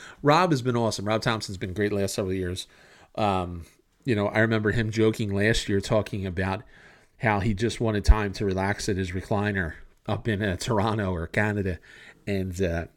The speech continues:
how he just wasn't getting enough of that because obviously they had the World Series run. So it'll be, uh, it'll be good to see Thompson and, and, uh, you know, all the different managers across the, uh, M L B. So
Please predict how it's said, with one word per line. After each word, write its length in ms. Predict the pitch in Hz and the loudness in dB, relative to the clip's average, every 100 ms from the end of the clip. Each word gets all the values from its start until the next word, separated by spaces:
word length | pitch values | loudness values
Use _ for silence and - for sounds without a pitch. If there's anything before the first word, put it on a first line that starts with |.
| - | -6
how 120 | 107 | -2
he 100 | 90 | -2
just 160 | 85 95 | -4 -4
wasn't 260 | 92 92 | -4 -2
getting 200 | 90 90 | -2 -2
enough 280 | 85 101 95 | -2 -2 -2
of 80 | 90 | -4
that 200 | 80 90 | -4 -6
because 300 | 95 104 92 | -6 -6 -4
obviously 360 | 92 90 - | -6 -6 -6
they 120 | 92 85 | -6 -6
had 120 | 87 | -6
the 60 | |
World 220 | 92 87 85 | -6 -6 -6
Series 360 | 110 104 95 | -2 0 -2
run. 280 | 87 85 80 - _ _ - - - - - | -4 -10 -12 -18 _ _ -20 -20 -20 -20 -4
So 440 | - 143 131 131 - _ _ _ _ _ _ _ _ _ - | 4 6 6 2 -12 _ _ _ _ _ _ _ _ _ -4
it'll 220 | 123 110 | 0 2
be, 240 | 104 101 | 2 2
uh, 180 | 98 87 | 0 -4
it'll 140 | - 101 | -4 -4
be 80 | |
good 140 | 98 92 | -2 -2
to 80 | 92 | -4
see 380 | - 101 92 - - - - - - - _ _ | -4 -4 -4 -8 -20 -20 -20 -20 -20 -20 _ _
Thompson 460 | - 160 131 - 120 | 6 6 6 4 2
and, 260 | 107 101 - | 2 0 0
and, 320 | 98 95 90 | 0 0 -2
uh, 240 | 90 90 85 - | -2 -2 -6 -6
you 60 | |
know, 80 | 113 | -2
all 60 | 95 | -2
the 80 | 90 | -2
different 280 | 90 92 | -4 -4
managers 420 | 87 82 82 87 85 | -4 -4 -6 -6 -8
across 380 | - 90 - | -6 -4 -4
the, 340 | - 50 50 135 - | -8 -10 -12 -16 -12
uh, 240 | 95 78 82 - - | -10 -8 -10 -12 -2
M 160 | 101 | 0
L 80 | 85 | 0
B. 200 | 82 95 | 2 0
So 340 | - 117 101 | 4 4 4